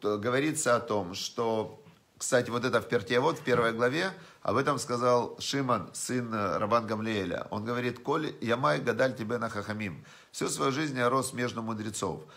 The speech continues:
Вело мацати лягуф тов миштикай». «Ничего не нашёл лучше для тела, чем,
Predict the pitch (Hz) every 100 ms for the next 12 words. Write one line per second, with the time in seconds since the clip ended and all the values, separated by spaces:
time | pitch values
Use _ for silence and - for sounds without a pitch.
0 | - _ 87 110 160 180 156 - 143 139
1 | 120 120 131 127 156 160 - 113 107 -
2 | - 85 80 104 113 151 165 143 131 -
3 | 131 127 143 135 - 107 92 110 113 -
4 | 160 151 123 - - 120 110